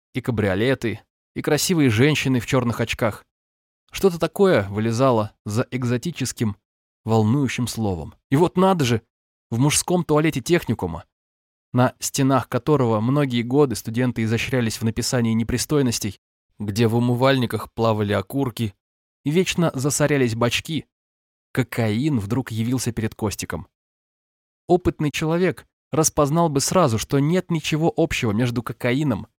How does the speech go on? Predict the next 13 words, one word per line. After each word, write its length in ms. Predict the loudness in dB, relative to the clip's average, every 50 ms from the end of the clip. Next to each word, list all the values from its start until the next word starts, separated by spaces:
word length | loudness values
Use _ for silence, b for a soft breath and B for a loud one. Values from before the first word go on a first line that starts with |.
| _ _ -2
и 60 | 0
желтовато-грязной 960 | 2 2 2 2 2 2 2 2 2 0 0 2 4 4 4 4 4 4 4
мукой, 500 | 4 2 0 2 4 4 4 4 0 _ _ _ _
которую 400 | -6 -6 0 2 4 6 6 6
рассыпали 760 | 6 4 2 2 -2 -4 -4 -2 2 2 2 2 2 0 -2 -4 _ _
и 80 | -8 -6
сбивали 400 | -4 -2 0 2 4 4 4 4
в 60 | 2
дорожки 560 | 2 2 2 2 2 0 -2 -6 -6 -8 -8 _ _ _ -6
на 80 | -6 -4
подоконнике, 840 | -2 0 0 0 2 2 4 4 4 2 0 -2 -6 -12 -12 -14 _ _ _ _ _ _ _ _ _ _
отглаженном 580 | -6 -4 -4 0 2 2 2 4 2 0 0 0
сотнями 580 | 0 0 -2 -4 -2 -2 0 2 2 0 0